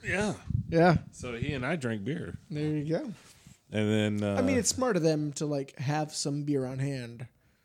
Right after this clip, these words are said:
Speaker 1: Well, the great part was the owner, I put it on his tab.
Speaker 2: Really?
Speaker 1: Yeah, 'cause it was all prepaid with the little card.
Speaker 2: Oh, the owner of your company. The
Speaker 1: Of
Speaker 2: company
Speaker 1: their
Speaker 2: you work for.
Speaker 1: company,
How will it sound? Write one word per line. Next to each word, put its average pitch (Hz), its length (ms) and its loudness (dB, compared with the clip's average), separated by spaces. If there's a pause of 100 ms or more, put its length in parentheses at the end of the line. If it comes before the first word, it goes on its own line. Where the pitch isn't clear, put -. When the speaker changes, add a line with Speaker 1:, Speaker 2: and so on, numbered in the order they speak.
(340)
Speaker 1:
Well, 123 300 8
the 107 100 4
great 113 280 2
part 90 200 -2
was 87 520 -4 (260)
the 90 160 -2
owner, 90 460 -2 (240)
I 82 80 -6
put 85 200 -6
it 82 100 -2
on 80 160 -6
his 80 200 -10
tab. 92 320 -10 (600)
Speaker 2:
Really? 139 640 -2 (180)
Speaker 1:
Yeah, 98 300 -6 (580)
'cause 90 180 -2
it 90 140 0
was 95 120 0
all 90 140 -2
prepaid 90 600 -4
with 85 160 -6
the - 60 -8
little 85 180 -4
card. 92 420 -6 (500)
Speaker 2:
Oh, 214 240 4
the 180 140 2
owner 180 160 0
of 147 100 -2
your 151 160 4
company. 147 520 -2 (500)
The 143 120 4
Speaker 1:
Of 135 60 2
Speaker 2:
company 104 260 8
Speaker 1:
their 117 80 12
Speaker 2:
you 123 60 8
work 95 200 4
for. 69 120 -4
Speaker 1:
company, 80 200 -6